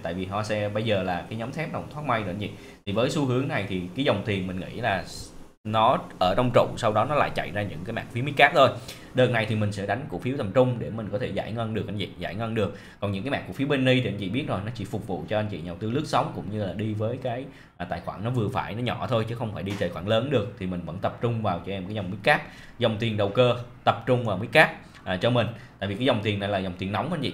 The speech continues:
à, nó vào trụ rồi mình nghĩ nó cũng sẽ ra lại thôi, nó cũng sẽ ra lại cho đối với những mã phiếu thôi. Thì cái cơ hội này khi mà vào trụ thì cổ phiếu bên này nó chỉnh thì canh gom thêm mã cổ phiếu bên này. Ngay cả những cái mã cổ phiếu nhỏ cũng vậy, thì mình nói anh chị nhà đầu tư là canh những cái pha nhịp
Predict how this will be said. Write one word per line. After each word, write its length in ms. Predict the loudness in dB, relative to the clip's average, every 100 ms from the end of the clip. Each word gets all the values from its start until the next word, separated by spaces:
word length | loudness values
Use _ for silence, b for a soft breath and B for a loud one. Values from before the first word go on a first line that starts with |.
| -6
à, 140 | -10 -6
nó 120 | 2
vào 240 | 4 4 4
trụ 140 | -2 -2
rồi 80 | -4
mình 160 | -4
nghĩ 80 | -4
nó 160 | -6 -6
cũng 80 | -4
sẽ 120 | 2
ra 180 | 2 2
lại 120 | -2
thôi, 160 | -4 6 8 B B -2
nó 60 |
cũng 60 | 0
sẽ 140 | 4
ra 180 | 4 6
lại 200 | 4 0 -2
cho 120 | -2 2
đối 140 | 2
với 80 | 0
những 140 | -2
mã 140 | -2 0
phiếu 180 | 2
thôi. 140 | 2 2 B B B -4
Thì 80 | -4
cái 80 | 4
cơ 140 | 6
hội 220 | 6 4
này 120 | 2 0
khi 160 | 2
mà 200 | 2 2
vào 240 | 4 4 4
trụ 260 | 0 -2 -6
thì 120 | -8 -6
cổ 140 | -4
phiếu 160 | -2 0
bên 120 | 0
này 100 | 0
nó 80 | 0
chỉnh 280 | 0 0 -2
thì 140 | -4 -4 -4 -6 4
canh 240 | 6 6 6
gom 240 | 6 6
thêm 280 | 4 4 4
mã 120 | -2 -6
cổ 60 | -6
phiếu 140 | -2
bên 120 | 0
này. 160 | 2 0 B B B
Ngay 140 | 4 6
cả 80 | 4
những 160 | 0
cái 60 | -2
mã 100 | -4
cổ 60 | -2
phiếu 140 | 0
nhỏ 160 | 0 0
cũng 100 | 0
vậy, 140 | -2 -2
thì 80 |
mình 140 | -4 -2
nói 160 | -4
anh 60 | -4
chị 80 | -6
nhà 80 | -6
đầu 100 | -2
tư 140 | 0
là 140 | 0
canh 260 | 2 0 0
những 120 | -4
cái 80 | -2
pha 140 | -2
nhịp 180 | 0 -4